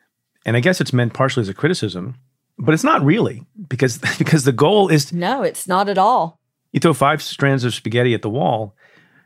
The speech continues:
Speaker 1: maybe one juror likes one strand, another juror likes another strand, that gives them reasonable doubt. It would be a terrible strategy for a prosecutor to be scattershot. The prosecutor has to make a substantial, evidence-based case, thorough, tight,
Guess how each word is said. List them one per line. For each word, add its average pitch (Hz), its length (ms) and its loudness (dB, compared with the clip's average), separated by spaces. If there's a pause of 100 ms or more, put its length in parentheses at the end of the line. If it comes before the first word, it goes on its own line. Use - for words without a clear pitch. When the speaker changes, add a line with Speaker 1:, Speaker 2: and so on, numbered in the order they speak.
(440)
Speaker 1:
maybe 127 280 2
one 131 220 4
juror 123 260 2
likes 117 240 0
one 143 140 2
strand, 151 300 0
another 113 220 0
juror 110 240 -2
likes 110 200 -2
another 123 160 -2
strand, 135 240 -4
that 120 80 -6
gives 117 140 -6
them 107 100 -4
reasonable 110 300 -4
doubt. 123 260 0 (840)
It 160 80 4
would 156 80 6
be 143 120 6
a 127 40 4
terrible 190 420 0
strategy 117 440 0
for 104 140 -4
a 101 60 -4
prosecutor 135 640 -2
to 101 80 -6
be 101 100 -4
scattershot. 95 760 -6 (280)
The 113 100 -10
prosecutor 147 400 0
has 110 200 -2
to 107 80 -2
make 104 280 -4 (420)
a 104 60 -2
substantial, 117 920 -2 (320)
evidence-based 113 840 0 (380)
case, - 500 -2 (480)
thorough, 117 720 0 (380)
tight, 113 380 -2